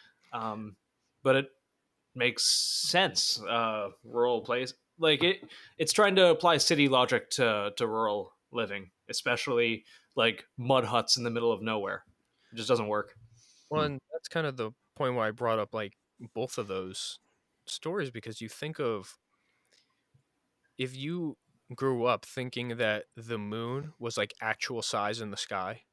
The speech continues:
Speaker 2: like, that's how big the moon actually was, and then you
Speaker 1: <laughs>
Speaker 2: see, like, a U S fighter jet do a show of force over your village,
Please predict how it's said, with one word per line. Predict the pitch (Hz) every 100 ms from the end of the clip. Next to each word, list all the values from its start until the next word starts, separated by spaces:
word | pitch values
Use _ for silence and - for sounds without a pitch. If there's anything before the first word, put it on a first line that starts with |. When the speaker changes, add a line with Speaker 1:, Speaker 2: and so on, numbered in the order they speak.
| _
Speaker 2:
like, | 107 110
that's | 107 101 -
how | 104
big | 104 101 107
the |
moon | 98 98
actually | 98 - 117 101
was, | 92 92 123 - -
and | 123
then | 117 113
you | 113
Speaker 1:
<laughs> | 120 -
Speaker 2:
see, | 117 120
like, | 107 101
a |
U | 98 107 107
S | -
fighter | - 98 104
jet | 117 110 98
do | 98
a | 82
show | - 101 104
of |
force | - 101 98 101
over | 98
your | 98 92
village, | 92 87 101 139 -